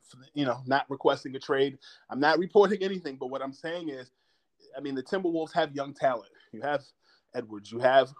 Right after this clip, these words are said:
Karl, you have all those pieces, and you got A-Rod in the fold. And I think,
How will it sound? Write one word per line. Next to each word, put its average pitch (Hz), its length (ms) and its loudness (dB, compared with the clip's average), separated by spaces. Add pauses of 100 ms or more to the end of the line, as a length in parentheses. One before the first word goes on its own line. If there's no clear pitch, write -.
(120)
Karl, 107 360 2
you 113 120 -14
have 139 320 4 (320)
all 120 120 -6
those 117 140 -14
pieces, 131 560 -10 (100)
and 123 160 -8
you 127 60 -6
got 131 160 0
A-Rod 139 380 4
in 120 80 -6
the 117 60 -10
fold. 104 340 -8
And 113 100 -12
I 113 80 -8
think, 123 240 -12